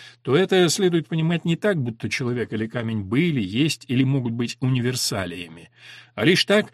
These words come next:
что соответствующие слова — живое существо, камень и так далее — универсалии, то есть имена, общие многим вещам. Представления же, соответствующие этим вещам в нашем уме, только образы и призраки отдельных живых существ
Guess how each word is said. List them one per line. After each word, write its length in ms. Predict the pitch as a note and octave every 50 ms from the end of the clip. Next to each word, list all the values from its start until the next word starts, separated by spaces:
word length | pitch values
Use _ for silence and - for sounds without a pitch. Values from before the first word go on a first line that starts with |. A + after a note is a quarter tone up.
| - -
что 280 | - - - - F3+ D#3
соответствующие 960 | - - - E3+ E3+ D#3 - D#3 C3+ G#2+ - - A2+ G2+ G2 G2 - A#2+ A2+
слова — 440 | G2 - B2 A#2+ D3+ F#3+ F#3+ D#3 - -
живое 300 | C#3 C#3 G3+ G#3+ G3 E3+
существо, 600 | - - A2+ - - A2 - - - A#2 D3 D3
камень 400 | C#3 - A2 A#2+ D3+ C#3+ G#2+ G#2+
и 40 | G#2
так 220 | - G2+ F2+ F2
далее — 360 | F#2 A#2 D3+ F3+ E3 D#3+ - -
универсалии, 880 | - D#3 E3 E3 D#3+ D3+ D#3 D#3 D3+ - - - A#2 A2+ C3+ B2 G#2+ G2+
то 140 | F2+ - C3+
есть 160 | C3+ - - -
имена, 480 | - C#3 C3+ A#2+ G#2+ G2+ A#2+ D#3+ D#3 - - - - - - _ _
общие 600 | - B2 C#3+ F3 E3+ - - - E3+ D#3+ D#3+ D#3+ -
многим 560 | G#2+ A2+ A#2 A#2 A#2+ C#3 C3+ B2 C3 A#2+ A#2
вещам. 420 | A#2 A2+ - - C3 G#2 - - _ _ _ _ _ _ _ _ _ -
Представления 840 | D#3 F#3+ F3 - - G#3 F#3 F3+ G3 A3 A#3 G#3+ E3+ C#3+ C3 A#2+ A2
же, 280 | G2+ G2+ G2+ F#2 G2 - -
соответствующие 800 | - - C#3 A#2 - C#3+ C#3 C3 - - B2+ A#2+ - - C3+ B2+
этим 200 | A#2+ - A#2+ A#2
вещам 360 | A#2+ A#2+ - - C#3+ A2 G#2+
в 40 | A2
нашем 320 | B2+ A#2+ - - B2+ B2
уме, 220 | D3+ F3 G3+ G#3
только 280 | - - E3 D#3+ - - - -
образы 560 | - E3 E3+ F3 D#3+ F3 F3+ F#3 F3 E3+ F#3+ F#3+
и 180 | - - G3
призраки 800 | F3 - - C#3 C#3 B2 A2+ A#2+ A#2+ A#2+ A2+ A2+ - C3 B2+ - - - - _ _
отдельных 640 | - C3 B2+ A2 A2 A#2+ C3+ D3 D#3+ E3+ F#3 E3+
живых 280 | D3 C3 A#2 G#2+ G2+ -
существ 600 | - - A2+ - - - D#3+ G#3 A3 - - _